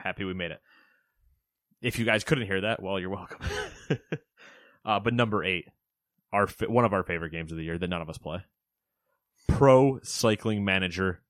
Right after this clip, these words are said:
twenty twenty-one for the P C. And number nine, not to be outdone, Tour de France twenty twenty-one for the P C, PlayStation, and Xbox.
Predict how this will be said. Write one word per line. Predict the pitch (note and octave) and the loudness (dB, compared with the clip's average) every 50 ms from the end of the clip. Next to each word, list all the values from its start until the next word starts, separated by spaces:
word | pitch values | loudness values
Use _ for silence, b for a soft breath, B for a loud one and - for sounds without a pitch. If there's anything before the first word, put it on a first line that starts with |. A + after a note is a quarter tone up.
| _ - | _ -8
twenty | - - G#2 G2 F#2 E2+ | -4 -2 -2 -2 -2 -4
twenty-one | - - F#2+ F2+ F2 E2+ E2 E2+ E2 | -6 -6 -6 -6 -6 -6 -6 -8 -8
for | - - | -8 -10
the | D#2+ D#2+ | -10 -10
P | - - D#2+ D2 | -10 -12 -12 -10
C. | - - - A#1+ B1+ - _ _ _ _ _ _ _ _ _ _ _ _ _ _ _ _ _ _ - | -12 -12 -14 -14 -18 -18 _ _ _ _ _ _ _ _ _ _ _ _ _ _ _ _ _ _ -2
And | G2 A#2+ D3 D3 C3 C3 B2 A2+ | 0 2 2 2 2 -2 -4 -4
number | A2 A2 G#2 G#2 | -4 -2 -2 0
nine, | G#2 A#2 B2 A#2+ A2 G2+ F#2+ F#2 - _ _ _ _ _ _ - | 0 0 0 0 -2 -2 -4 -6 -10 _ _ _ _ _ _ -4
not | G#2 G#2 G#2 | -2 -2 -2
to | - | 0
be | F#2+ G2+ F#2+ | 0 0 0
outdone, | F#2 F2+ F#2 G2 F#2+ F#2 F2+ F2 b b b b b b _ | 0 0 0 -2 -2 -2 -4 -8 b b b b b b _
Tour | - - C#3 B2+ A#2+ A2+ | 0 4 6 6 6 6
de | G#2+ G2+ | 4 0
France | - - A2+ A2 G#2 G2+ F#2 - - - - _ _ _ _ _ | -2 -2 -2 0 -2 -2 -4 -6 -10 -14 -16 _ _ _ _ _
twenty | - - - A2 G2 G2 | -8 -2 0 0 0 0
twenty-one | E2+ - - G2 F#2 F#2 F#2 F2+ F2+ F2 F2 F2 F2 E2+ - _ _ _ _ _ _ _ _ _ _ | -2 -4 -6 -6 -4 -4 -4 -4 -4 -6 -6 -6 -8 -12 -16 _ _ _ _ _ _ _ _ _ _
for | - G2+ F#2+ | -6 -6 -6
the | F2 - | -6 -6
P | - - G#2+ F#2+ F2 | -6 -4 -4 -4 -4
C, | - - - - F#2+ F2+ F2+ F2 - _ _ _ _ _ _ - | -6 -8 -8 -8 -8 -8 -8 -10 -12 _ _ _ _ _ _ -4
PlayStation, | - - - C#3+ C#3+ D#3+ F#3 G3 - - - G#2+ G2+ F#2+ - - G#2 F#2 F2+ | -4 -2 0 0 2 2 2 0 -2 -2 0 0 0 0 -2 -4 -6 -4 -4
and | E2+ F2 E2 | -6 -8 -8
Xbox. | E2 E2 - - - - - - - - - - - | -8 -10 -10 -12 -14 -14 -14 -14 -16 -18 -20 -20 -20